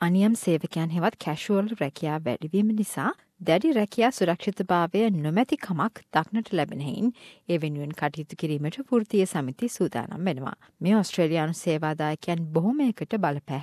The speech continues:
හැකි. Australian Council of Trade Union සංගමය හෙවත් A C T U සංගමය පවසන්නේ මෙය ජීවන තත්ත්වය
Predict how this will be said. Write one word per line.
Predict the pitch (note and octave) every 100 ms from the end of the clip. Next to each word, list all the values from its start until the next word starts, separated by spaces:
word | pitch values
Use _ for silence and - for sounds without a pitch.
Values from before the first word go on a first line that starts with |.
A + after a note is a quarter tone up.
| G#3
හැකි. | - - - _ -
Australian | G3 - C#4 D4+ D4+
Council | G3+ F#3 F#3 A3
of | G#3+ -
Trade | G3 G3 G#3 G3+
Union | F#3 F#3 F#3
සංගමය | - D#3 D#3 E3 D#3 - - -
හෙවත් | F3 F#3+
A | F3 F3+
C | - F#3+ F3
T | G#3+ C4 B3
U | D3+
සංගමය | - D3+ C3+ D3 C#3+ D3+
පවසන්නේ | C3 - - C3 G3 - - - - _
මෙය | F#3 G3 A#3+ E4+
ජීවන | G3 A3 B3+
තත්ත්වය | C4 G#3 - - A3